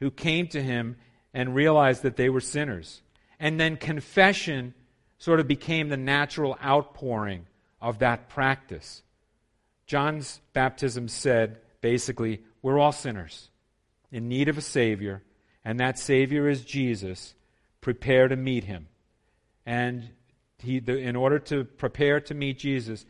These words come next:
people would get baptized, realizing that they were sinners. This is why John protested when Jesus came to him to be baptized. If you remember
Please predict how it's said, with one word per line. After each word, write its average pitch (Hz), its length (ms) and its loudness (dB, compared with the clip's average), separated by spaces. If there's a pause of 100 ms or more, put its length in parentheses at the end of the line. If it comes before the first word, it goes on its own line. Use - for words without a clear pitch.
(220)
people 127 300 -4
would 127 140 -2
get 120 280 -4
baptized, 104 760 -8 (300)
realizing 120 720 2
that 110 140 -10
they 113 120 -4
were 104 140 -6
sinners. - 720 -14 (1080)
This - 180 -2
is 277 140 -4
why 143 200 4
John 147 380 0
protested 123 920 -2 (480)
when 120 200 -2
Jesus 139 500 -2
came 147 320 -6
to 143 140 -2
him 247 360 -2
to - 100 -8
be 117 160 -4
baptized. 101 640 -6
If - 140 -12
you 127 80 -8
remember 131 500 -6